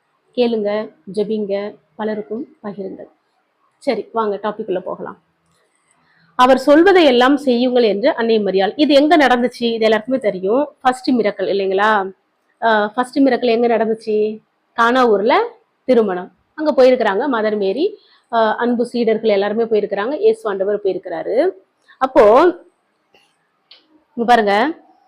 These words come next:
திருமண விழாவில் திராட்சை ரசம் தீர்ந்து போகவே இயேசுவின் தாய் அவரை நோக்கி, "திராட்சை ரசம் தீர்ந்து விட்டது," என்றார். இயேசு அவரிடம், "அம்மா, அதை பற்றி நாம் என்ன செய்ய முடியும்?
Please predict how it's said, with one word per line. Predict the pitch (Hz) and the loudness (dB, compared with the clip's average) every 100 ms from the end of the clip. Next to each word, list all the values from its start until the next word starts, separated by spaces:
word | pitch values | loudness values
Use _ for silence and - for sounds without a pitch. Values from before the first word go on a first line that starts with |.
| _ _ _ _ _ _ _ _ _ _ _ _ | _ _ _ _ _ _ _ _ _ _ _ _
திருமண | - 349 415 440 | 2 4 8 8
விழாவில் | 320 269 233 202 247 277 | 8 6 6 6 2 2
திராட்சை | 240 254 - 330 | 2 2 4 2
ரசம் | 311 226 349 381 | 4 4 4 4
தீர்ந்து | 320 320 285 | 6 6 4
போகவே | 214 196 180 190 269 - | 2 0 0 2 2 0
இயேசுவின் | 247 269 269 277 254 | -2 -2 -2 -4 -2
தாய் | 240 233 247 | 0 2 2
அவரை | 254 208 214 226 | 0 0 0 0
நோக்கி, | 202 202 202 214 190 _ _ _ _ _ _ _ | 0 -2 -4 -10 -10 _ _ _ _ _ _ _
"திராட்சை | - 254 381 381 | 2 2 2 2
ரசம் | 339 247 262 233 208 | 2 0 -2 -4 -2
தீர்ந்து | 233 330 302 | 0 0 0
விட்டது," | 233 202 262 | -2 -2 0
என்றார். | 214 202 202 190 - _ _ _ _ _ - | 0 0 -2 -4 -4 _ _ _ _ _ 0
இயேசு | 254 285 - 302 | 4 4 2 0
அவரிடம், | 208 202 196 202 202 _ _ _ _ _ _ - | 2 2 0 0 -4 _ _ _ _ _ _ -12
"அம்மா, | 208 208 220 320 _ _ _ - | -6 -4 -4 -4 _ _ _ -8
அதை | 220 233 | -2 -2
பற்றி | 233 226 302 240 - | -2 -2 0 0 -2
நாம் | 220 | -2
என்ன | 220 214 339 | 0 0 -2
செய்ய | 320 269 | 0 0
முடியும்? | 240 220 220 214 220 | 0 0 0 -2 -4